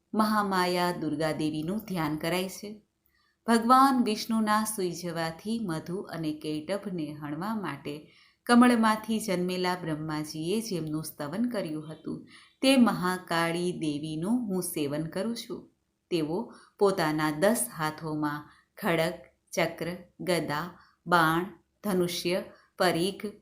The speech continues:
શૂળ, ભૂશુંડી, મસ્તક અને શંખ ધારણ કરે છે. તેમને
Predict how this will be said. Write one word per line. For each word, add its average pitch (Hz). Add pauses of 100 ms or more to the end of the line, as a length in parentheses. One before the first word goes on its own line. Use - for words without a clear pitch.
(140)
શૂળ, 180 (440)
ભૂશુંડી, 180 (400)
મસ્તક 202 (220)
અને 254
શંખ 190
ધારણ 190
કરે 220
છે. 254 (680)
તેમને 262